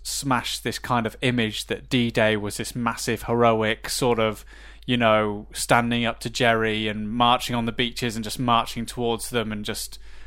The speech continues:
they just folded. I think that's kind of what Spielberg was trying to get with that,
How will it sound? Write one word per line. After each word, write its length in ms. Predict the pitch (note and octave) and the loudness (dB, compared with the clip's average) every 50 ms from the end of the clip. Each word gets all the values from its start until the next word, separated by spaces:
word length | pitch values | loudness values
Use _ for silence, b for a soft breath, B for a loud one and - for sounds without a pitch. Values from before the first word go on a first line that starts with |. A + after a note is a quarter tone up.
| B B | B B
they 140 | - A#2+ A#2 | -2 -2 0
just 180 | - - - - | 0 -4 -8 -4
folded. 640 | - - C3 B2 A#2+ A#2+ A2+ - - G#2 A2 - - b b b b b b b b - | 2 2 4 4 2 0 -4 -6 -8 -8 -10 -10 -10 b b b b b b b b -8
I 40 | |
think 220 | A2+ - B2 A#2+ A#2+ | -4 -4 -4 -2 -2
that's 220 | A#2+ A2 - - | -4 -6 -6 -6
kind 180 | - B2+ A#2 A2 | -4 -4 -4 -4
of 100 | G#2+ A2 | -2 -4
what 140 | A#2 A2+ - | -6 -6 -6
Spielberg 560 | - - - C#3+ B2+ A#2 G#2+ A2 A2 G#2 G2+ | -10 -6 -2 -2 0 0 0 0 -2 -2 -2
was 100 | G#2 - | -6 -10
trying 260 | - - A2 G#2 G2+ | -8 -8 -8 -8 -8
to 60 | - | -8
get 240 | - - A2+ A2 A#2 | -4 -2 -2 -2 -2
with 180 | A2 G#2+ G#2 - | -6 -10 -2 0
that, 220 | A2 G#2 - - | 0 0 0 -4